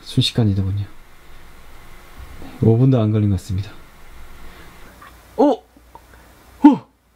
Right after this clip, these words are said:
끝났나요? 볼까요? 어, 뭐지? 아이패드가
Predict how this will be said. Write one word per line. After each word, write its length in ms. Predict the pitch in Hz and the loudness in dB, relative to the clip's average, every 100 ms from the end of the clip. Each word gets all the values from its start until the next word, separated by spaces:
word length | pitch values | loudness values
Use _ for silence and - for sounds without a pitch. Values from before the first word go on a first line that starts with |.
| _ _ _ _ _ - - - - - - - - - - | _ _ _ _ _ -20 -20 -20 -20 -20 -20 -20 -20 -20 -2
끝났나요? 460 | - 220 196 190 254 - _ _ _ - - - - - - - - - - - - - - - - - | 2 4 4 2 2 -2 _ _ _ -20 -20 -20 -20 -20 -20 -20 -20 -20 -20 -20 -20 -20 -20 -20 -18 -8
볼까요? 400 | 127 - 180 233 - - - - - - - - - - - - | -4 2 2 0 -6 -20 -20 -20 -20 -20 -20 -20 -20 -20 -20 0
어, 120 | 202 | 2
뭐지? 320 | 151 139 302 - _ _ _ | 4 4 2 0 _ _ _
아이패드가 720 | - 104 113 127 110 127 170 | -2 0 2 0 2 2 0